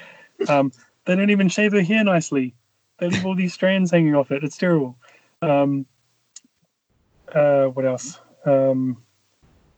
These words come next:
the, I thought it was quite funny, and I wonder if it's real as well. They, and we're gonna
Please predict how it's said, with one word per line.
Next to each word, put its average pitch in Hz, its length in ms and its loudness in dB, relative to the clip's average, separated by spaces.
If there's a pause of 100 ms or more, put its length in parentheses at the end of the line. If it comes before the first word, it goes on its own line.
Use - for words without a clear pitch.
(260)
the, 139 380 0
I 143 60 6
thought 139 180 2
it 139 60 2
was 131 160 -2
quite 139 260 2
funny, 139 360 4
and 131 100 4
I - 20 6
wonder 131 220 4
if - 80 -12
it's 127 160 -10
real 127 220 0
as 120 100 -2
well. 127 240 4 (160)
They, 131 240 -2 (240)
and 123 260 0
we're 120 120 -6
gonna 127 260 2